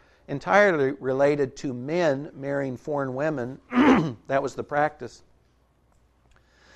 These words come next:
They were, in essence, God says, they were turning from God to embrace another God. That's why this verse eleven says, it doesn't just say you've married the daughter of a foreigner.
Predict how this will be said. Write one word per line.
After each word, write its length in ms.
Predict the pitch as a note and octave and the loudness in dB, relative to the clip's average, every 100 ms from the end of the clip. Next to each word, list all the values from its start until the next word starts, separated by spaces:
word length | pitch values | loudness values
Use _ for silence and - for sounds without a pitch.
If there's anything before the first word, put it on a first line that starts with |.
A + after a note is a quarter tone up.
| - - _ | -20 -20 _
They 240 | C3+ F3 B3 | 4 6 6
were, 240 | A#3 G3+ | 4 2
in 100 | E3 | 4
essence, 440 | D#3+ G#3 F3 C3+ - | 2 2 -2 -6 0
God 300 | C#3+ C#3+ B2+ | 2 2 0
says, 360 | C#3 B2 A#2+ | 0 2 2
they 160 | D3+ D3+ | 2 2
were 160 | D3 | 2
turning 580 | C3+ - G#3 G#3 G#3+ G#3+ | -2 -8 -6 -2 -2 -4
from 320 | - G#3 G3 | -4 -6 -6
God 540 | E3+ D#3 C3+ C3 C3+ - | 2 6 6 6 2 -4
to 180 | F3 D3+ | -4 -2
embrace 760 | C#3 B2+ D#3 F#3+ C3+ C3 - - | -4 -2 0 2 0 -2 -10 -10
another 420 | C#3 C3 A#2+ B2+ | -6 -4 -4 -6
God. 540 | C#3+ E3+ F3 B2+ A2+ | -2 0 0 0 -2
That's 280 | D#3 A#3 - | -2 -2 -4
why 360 | - G3 D3+ C#3+ | 2 6 6 6
this 220 | C#3+ - | 0 -4
verse 260 | D3+ E3+ | -4 -2
eleven 420 | D#3 C#3+ F3 F3 D3 | 0 2 2 0 -8
says, 540 | - B2+ A2+ A#2 - _ _ _ _ _ | -2 0 2 -2 -6 _ _ _ _ _
it 100 | - | 0
doesn't 280 | G3+ A3+ F#3 | 2 2 -4
just 180 | D#3+ - | -6 0
say 140 | D#3+ | 2
you've 180 | D3+ B2+ | 2 -2
married 440 | C#3+ D#3 D#3 C3 | 0 2 2 2
the 180 | B2 A2+ - - | 0 0 -6 -2
daughter 400 | C3+ C#3+ D#3 D3+ | 2 4 6 4
of 180 | - B2+ | 0 0
a 140 | A#2+ | -2
foreigner. 720 | A2+ D#3+ D#3+ D3 G#2 F2+ - | -2 0 0 0 -4 -8 -14